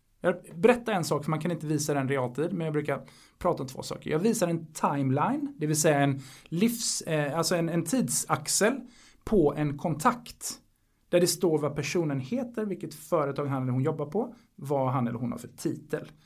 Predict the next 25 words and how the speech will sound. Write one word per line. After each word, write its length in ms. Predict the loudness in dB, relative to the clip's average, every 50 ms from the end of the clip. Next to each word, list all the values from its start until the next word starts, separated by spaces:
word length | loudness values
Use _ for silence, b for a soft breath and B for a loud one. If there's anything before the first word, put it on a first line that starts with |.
| b b b b
Så 160 | b -2 -2 0
kan 120 | 2 2 4
jag 220 | 4 2 0 -2
scrolla 380 | -4 -2 0 0 2 2 2 2
tillbaka, 920 | 0 -2 -4 -4 -4 -2 0 0 0 -2 -4 -6 -8 -6 -4 -4 -4 -4 -6
ibland 440 | -6 -4 0 2 4 4 4 2 -2
flera 380 | -4 -4 -2 -2 0 0 -2 -4 -6 -14 _ _ -2
år 460 | 0 2 2 2 0 -2 -4 -6 -12 -18 _ _
tillbaka 340 | -4 -2 0 0 0 -2 -4
i 40 | -6
tiden. 400 | -4 -4 -4 -4 -4 -6 -6 b b b b b b b b b b b b _ _ _ _ -16 -14 -6 0
Första 380 | 0 2 2 0 0 0 0 2
touchen 200 | 2 0 0 0 0
den 80 | 0 0
här 100 | 0 0
människan 300 | 0 -2 -4 -2 -2 -2
hade, 140 | -2 -2 -2
Måns, 260 | -4 -6 -8 -8 -8
det 80 | -6
var 260 | -4 -2 0 0 0 0
att 260 | -2 -4 -4 -4 -2
vara 100 | -2 0
inne 140 | 0 -2 -2
på 380 | -2 -2 -2 0 -2 -4 B B B B B B
bloggen. 580 | -8 -6 -4 -2 -2 -2 -4 -6 -8 -8 -10